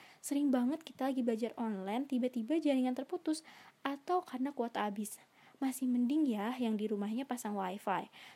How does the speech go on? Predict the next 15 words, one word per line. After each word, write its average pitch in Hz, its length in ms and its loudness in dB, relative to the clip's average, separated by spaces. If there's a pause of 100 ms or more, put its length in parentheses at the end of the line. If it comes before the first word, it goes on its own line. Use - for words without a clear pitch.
Coba 220 400 2
teman-teman 220 480 -2
lain 214 240 -2
yang 214 160 -2
nggak 202 80 -6
punya 214 240 -6
wifi. 202 480 -6 (320)
Kan 415 240 4
nggak 320 160 2
semua 339 400 6
orang 262 160 4
berkecukupan 269 720 -2
untuk 269 160 -6
pasang 277 240 -2
wifi. 269 560 0